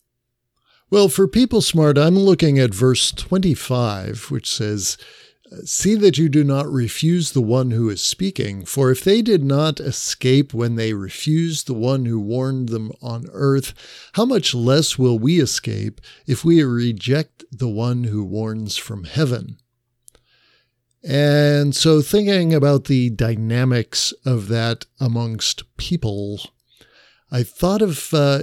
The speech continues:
you know, that time when you were a kid and your sibling warned you against doing a thing that you were doing 'cause it was wrong and your parents wouldn't like it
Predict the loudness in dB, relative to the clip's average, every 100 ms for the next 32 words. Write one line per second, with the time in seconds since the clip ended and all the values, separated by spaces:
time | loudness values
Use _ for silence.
0 | -4 -2 0 2 2 0 0 0 2 2
1 | 2 2 2 2 4 4 4 2 -2 -2
2 | 2 4 2 -4 _ _ _ _ -2 0
3 | 0 -2 0 4 4 6 4 4 0 2
4 | 4 4 4 2 2 2 2 0 -2 -4
5 | -6 0 4 4 4 2 2 0 0 -6
6 | -10 -2 -2 2 4 4 2 2 4 6
7 | 6 4 -4 -12 _ -20 _ _ _ _
8 | 0 2 0 -2 -8 0 4 4 2 0
9 | -4 0 2 4 2 0 -2 -4 -4 -4
10 | -4 -4 2 4 4 2 4 2 2 0
11 | 2 2 6 4 4